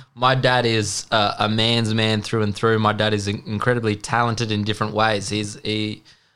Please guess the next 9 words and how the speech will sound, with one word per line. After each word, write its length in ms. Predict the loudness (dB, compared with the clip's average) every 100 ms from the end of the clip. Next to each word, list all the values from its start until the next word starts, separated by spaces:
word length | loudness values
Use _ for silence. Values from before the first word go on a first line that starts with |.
| _ -6
um, 520 | -2 0 -2 -6 -12 _ -6
uh, 260 | -4 -4 -4
he 100 | -6 -4 -2
is 100 | 0
amazing 460 | 2 2 2 0
with 140 | 0 0
a 80 | -2
car 420 | 0 4 4 4
engine. 560 | 2 2 0 0 -2